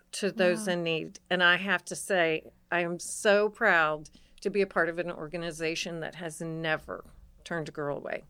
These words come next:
Speaker 1: based
Speaker 2: Wow.
Speaker 1: on, based on need. Um, and we've worked with, um, several local,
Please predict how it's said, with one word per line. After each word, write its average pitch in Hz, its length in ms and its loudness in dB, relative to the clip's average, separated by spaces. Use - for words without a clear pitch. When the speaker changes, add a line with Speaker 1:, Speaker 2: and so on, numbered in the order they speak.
Speaker 1:
based 233 320 0
Speaker 2:
Wow. 233 120 2
Speaker 1:
on, 156 240 -2
based 147 280 -6
on 147 160 -2
need. - 300 -8
Um, 165 320 6
and 180 160 4
we've 180 260 2
worked 175 520 -2
with, 170 480 0
um, 147 240 -4
several 175 640 0
local, 180 760 2